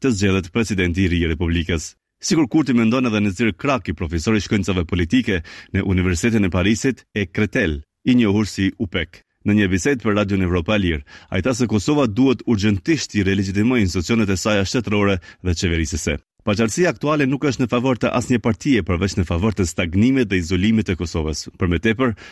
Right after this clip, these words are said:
Kosovës i duhet edhe stabiliteti politik në vitet që vijnë, sepse në janar nis mandati i presidentit të zgjedhur të shebas Joe Biden, dhe ne nuk guxojmë ta humbim rastin unik që e kemi për rifaktorizimin e Kosovës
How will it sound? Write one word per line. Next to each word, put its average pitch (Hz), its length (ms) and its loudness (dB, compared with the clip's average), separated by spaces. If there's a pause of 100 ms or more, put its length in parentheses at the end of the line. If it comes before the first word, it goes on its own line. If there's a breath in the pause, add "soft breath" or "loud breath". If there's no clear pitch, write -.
(120)
Kosovës 123 480 0
i 110 80 0
duhet 123 320 2
edhe 107 160 0
stabiliteti 120 640 0
politik 113 480 -2
në 95 160 2
vitet 120 240 0
që 110 160 0
vijnë, 78 240 0
sepse 95 320 -4
në 85 160 0
janar 117 300 0 (320 loud breath)
nis - 260 2
mandati 117 500 0
i 110 140 0
presidentit 117 480 0
të 113 80 0
zgjedhur 101 320 0
të 85 160 -2
shebas 90 320 -2
Joe 87 160 -2
Biden, 90 360 0 (360 loud breath)
dhe 92 100 0
ne 104 220 2
nuk 127 240 0
guxojmë 135 280 0
ta 123 120 0
humbim 117 400 0
rastin 117 420 0
unik 123 300 2
që 87 140 -4
e 82 40 -2
kemi 120 360 0 (280 loud breath)
për 95 300 0
rifaktorizimin 123 720 2
e 120 60 0
Kosovës 110 480 0